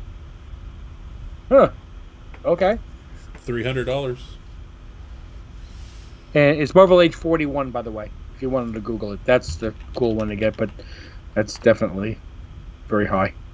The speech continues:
Speaker 1: <laughs>
Speaker 2: Oh, yeah, yeah, yeah. I've seen that.
Speaker 1: That's a great book to have signed by Stan Lee.
Speaker 2: Well, yeah.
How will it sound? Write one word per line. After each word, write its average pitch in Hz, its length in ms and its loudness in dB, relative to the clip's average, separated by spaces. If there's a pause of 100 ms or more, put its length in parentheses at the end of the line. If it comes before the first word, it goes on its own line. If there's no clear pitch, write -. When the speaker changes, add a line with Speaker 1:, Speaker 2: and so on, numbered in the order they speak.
(140)
Speaker 1:
<laughs> 185 100 12 (280)
Speaker 2:
Oh, 127 580 2
yeah, 110 160 -2
yeah, 104 220 -2
yeah. 92 200 -6
I've 101 120 -12
seen - 160 -14
that. - 160 -16 (1600)
Speaker 1:
That's 165 220 8
a 156 60 2
great 135 280 2
book 135 180 -2
to 123 60 -2
have 120 120 -4
signed 123 180 -4
by 110 120 -4
Stan 107 300 -10
Lee. 95 220 -10
Speaker 2:
Well, 127 180 -6
yeah. 107 280 -4